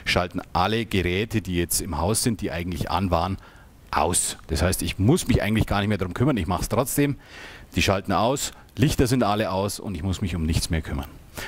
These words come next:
Genauso natürlich kann ich den Weg zurück machen, das heißt, ich fahre irgendwo in die Nähe und mein Garagentor geht auf, da gibt's ganz viele Videos ja schon dafür, äh, oder davon,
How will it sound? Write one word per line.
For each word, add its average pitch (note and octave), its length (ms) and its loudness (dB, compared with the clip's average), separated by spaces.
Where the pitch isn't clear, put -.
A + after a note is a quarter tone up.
Genauso A2+ 380 2
natürlich C#3 340 4
kann A2 160 2
ich G#2 100 0
den F2+ 260 0
Weg A2+ 340 0
zurück C#3 340 2
machen, E3+ 380 2
das G#2+ 120 0
heißt, A2 260 0
ich - 160 2
fahre G#2+ 320 0
irgendwo A#2 380 4
in G2 200 0
die F#2+ 100 4
Nähe A2 360 2
und F#2 140 0
mein E2+ 200 0
Garagentor B2+ 680 2
geht A#2 160 2
auf, G2+ 220 2
da F#2 80 -6
gibt's - 280 -4
ganz F2+ 200 0
viele D#2+ 280 -2
Videos A2 340 4
ja G2+ 100 4
schon F#2+ 220 2
dafür, G2 380 0
äh, E2 300 2
oder F2 160 2
davon, F#2+ 480 2